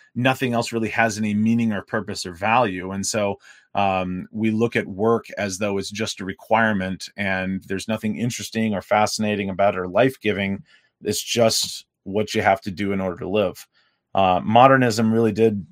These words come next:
kinda go, I wouldn't put that in the horrors of modernism category, but I would put it in the, one of the negative effects is it really did separate us from,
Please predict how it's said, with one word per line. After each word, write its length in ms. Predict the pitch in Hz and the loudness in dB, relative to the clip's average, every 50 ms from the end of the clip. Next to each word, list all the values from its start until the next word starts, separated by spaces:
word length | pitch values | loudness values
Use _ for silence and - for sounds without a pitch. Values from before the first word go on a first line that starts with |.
| - - | -18 -8
kinda 300 | - - 113 104 104 92 | -2 0 0 0 0 0
go, 240 | 85 107 101 95 | 0 0 0 2
I 140 | 90 95 113 | 4 6 6
wouldn't 240 | 139 147 147 135 120 | 6 6 4 2 2
put 120 | 135 127 | 2 4
that 140 | 127 120 113 | 6 6 6
in 80 | 107 107 | 6 2
the 60 | 104 | -2
horrors 440 | - - - 127 123 123 127 123 107 | -4 -2 0 2 4 4 4 2 0
of 60 | 117 | -2
modernism 600 | 120 113 113 120 117 117 120 120 110 113 120 113 | 0 2 2 2 2 0 0 -2 -2 -2 -4 0
category, 500 | - 123 117 113 117 104 120 120 117 110 | 4 4 6 6 6 4 4 4 4 4
but 120 | - - | 2 0
I 60 | 98 101 | 0 0
would 200 | 104 104 101 - | 0 -2 -4 -4
put 140 | 113 101 | -4 -4
it 120 | 101 101 98 | -4 -4 -4
in 120 | 101 101 | -2 -2
the, 280 | 98 95 92 92 90 - _ _ _ _ _ _ | -4 -4 -6 -10 -12 -14 _ _ _ _ _ _
one 160 | - 151 151 | 4 6 6
of 60 | 143 113 | 6 4
the 60 | 110 | 2
negative 400 | 101 101 101 101 95 95 92 92 | 0 0 0 0 -2 -2 -4 -4
effects 520 | 92 - - 101 92 90 - - - - | -6 -4 0 0 0 0 0 -4 -10 -8
is 240 | - 104 107 95 95 | -4 -4 -4 -4 -4
it 100 | 87 - | -6 -6
really 260 | 98 110 117 113 113 | -4 -4 -2 -2 -2
did 200 | 104 98 104 87 | -2 -4 -4 -4
separate 500 | - - - 101 98 - 98 95 98 90 | -2 0 0 0 0 0 -2 -4 -2 -2
us 240 | 92 92 92 - - | -2 -2 -2 -4 -6
from, 480 | - - - 101 95 92 92 90 87 | -6 -4 -4 -2 -2 -2 -4 -6 -8